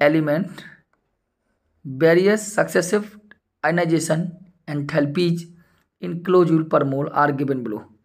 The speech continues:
जी, आपके सक्सेसिव एन-, आयनाइजेशन एंथैल्पी दी गई है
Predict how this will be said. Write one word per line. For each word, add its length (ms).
जी, 220
आपके 280
सक्सेसिव 420
एन-, 420
आयनाइजेशन 640
एंथैल्पी 500
दी 180
गई 200
है 180